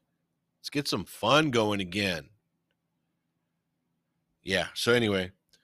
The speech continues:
that is my rant on the bowling alley. I miss it. I think it's a fun thing to do. Um, I think you guys would love it too. But again, I don't know. I don't know how that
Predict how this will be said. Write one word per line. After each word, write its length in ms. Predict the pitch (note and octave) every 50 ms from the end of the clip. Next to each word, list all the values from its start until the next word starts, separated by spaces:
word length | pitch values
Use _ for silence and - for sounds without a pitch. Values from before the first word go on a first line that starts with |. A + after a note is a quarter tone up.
| _ _ _ _ _ _ _ _ _
that 260 | - A2 A#2 C3 -
is 220 | - B2 A2 G2 G2+
my 120 | G2+ F#2+ F2+
rant 440 | F2 F#2+ G2 G2+ G2 G2 E2+ -
on 160 | F2 F2+ F#2 F2+
the 80 | F2+
bowling 320 | D#2+ F2+ F2+ F2+ F#2 F2+ F2
alley. 300 | F2 F2 F2 F2 F2+ E2
I 80 | G2+ G#2+
miss 320 | A2 A2 G#2+ G#2 - -
it. 200 | G#2 G#2+ G2+ _ _ _ _ _ -
I 60 | -
think 200 | F#2 - A2 G2
it's 140 | G#2+ F#2+ -
a 60 | F#2+ -
fun 280 | - - G#2+ G2+ G2
thing 220 | F#2+ G#2 G2+ G2 F#2+
to 60 | F2+
do. 500 | E2+ E2 F2 F#2+ F#2 F#2+ F#2+ F#2+ F2+ F2 _ _ - - - - - - - - - _ _ -
Um, 580 | - F#2 F2+ F2+ F2+ F2 E2+ E2+ E2 E2 D#2+ - _ _ _ _ _ _ _ _ _ _ _ _ -
I 100 | D#3 F#3
think 200 | - A#3 D#3+ C3
you 80 | D3+
guys 260 | D#3 C#3 A#2 G2 F#2+ F2+
would 140 | G2 E2+
love 220 | F2+ F#2 F#2 F2+ F#2
it 80 | -
too. 300 | - - G2+ F#2 D2+ - _ _ _ _ _ _ _ _ _ _ -
But 260 | - A2 G2+ F#2 F2+
again, 440 | G2 F#2 A2+ A2+ G#2+ G2 F2 D#2+ - _ _ _ _ - - _ _ _ _ _ _ _ _ -
I 100 | A2 A2+
don't 100 | A#2 B2+
know. 180 | C3+ B2 G#2
I 120 | F#2 G#2 G#2+
don't 180 | A#2 A#2 A#2
know 180 | A#2 A#2 A2+ A2
how 340 | F#2+ G#2 A2+ A2 A2 A2 G#2
that 400 | G2 G2+ G#2 G#2 G#2+ G2+ F#2